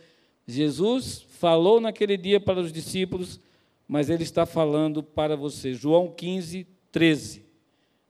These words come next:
"Ninguém tem maior amor do que este, de dar alguém a sua vida pelos seus amigos. Vós sereis meus amigos,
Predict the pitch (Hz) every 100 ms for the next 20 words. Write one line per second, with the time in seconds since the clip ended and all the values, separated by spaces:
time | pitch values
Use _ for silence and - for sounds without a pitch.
0 | _ 135 151 147 170 196 262 311 - _
1 | _ _ _ _ - 180 175 160 160 180
2 | 190 175 151 180 220 196 196 185 147 151
3 | 160 - - 92 - _ _ _ _ _
4 | 131 165 156 190 214 196 175 208 185 -
5 | 220 190 147 208 208 208 202 190 - 202
6 | 196 208 165 156 147 131 - - - _
7 | _ _ _ _ _ _ _ 104 107 170
8 | 208 - 208 190 202 190 185 160 165 156
9 | 202 233 269 247 -